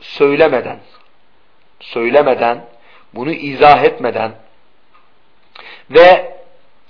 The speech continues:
e, konumuzla alakalı olan duaya, o duada geçen cümleleri diğer rivayetlerde diyerek, di-, yani başka yollarla da bunun rivayeti vardır ve birbirini kuvvetlendirir diyerek hiçbir açıklama yapmadan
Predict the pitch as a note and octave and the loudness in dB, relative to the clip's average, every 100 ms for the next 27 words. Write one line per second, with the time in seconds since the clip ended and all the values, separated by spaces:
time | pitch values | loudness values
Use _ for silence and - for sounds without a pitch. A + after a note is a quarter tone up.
0 | - - - _ C3 C3 C3 B2+ B2 A#2+ | -20 -20 -20 _ -2 4 6 6 6 2
1 | A#2+ D3 D3+ F3+ A#3 G#3+ E3 F3+ F3 F3 | 2 2 4 4 2 4 6 8 8 6
2 | F3 F3 G#3 F#3 D#3+ D3 C3+ E3 D3 C#3 | 6 4 6 6 6 2 2 4 6 6
3 | B2 A2+ A2 - F3 F3 E3 D#3+ F#3 F#3+ | 6 4 2 0 0 4 6 6 6 2
4 | F3 E3 C#3+ C3 D#3 D3 C3+ A#2+ A2 A2 | 2 0 -2 -4 -10 -2 -2 -2 -6 -10
5 | - _ _ _ - _ - A#2 B2 F3+ | -20 _ _ _ -20 _ -20 -14 -6 4
6 | A#3 A#3 A3 G3+ F#3 F3+ F3 E3+ E3 D#3+ | 6 6 4 6 8 8 6 2 6 6
7 | D#3 F3 C#3+ G#2+ - - - A2 C#3 D#3 | 8 6 4 2 -12 -20 -20 -10 2 6
8 | B2+ A2+ - - - - - - A2 A#2+ | 6 2 -4 -18 -20 -20 -20 -20 -14 0
9 | B2+ B2+ B2+ B2+ - F3 D3+ C#3+ D#3 D3 | 2 2 2 2 4 4 6 6 4 6
10 | C3 B2 C#3 D3 C3+ C3 B2+ B2+ F3 F3 | 2 2 0 -6 0 2 2 2 4 4
11 | D3+ C#3 C3 E3 C#3 C3+ B2+ - C3 C3 | 4 -2 -2 -6 -6 -6 -6 -8 0 0
12 | B2+ B2+ B2+ C#3 D3+ B2 C#3 C#3+ A#2+ - | 2 -2 -2 -4 -4 -2 2 4 4 -2
13 | - - - - - C#3 - E3+ - C3 | -20 -20 -20 -20 -14 -12 -8 -6 -2 -4
14 | - C3 A#2+ A#2+ B2+ D#3 - C3 C#3 D#3 | -6 -4 0 2 2 2 2 2 6 6
15 | E3+ E3 | 6 2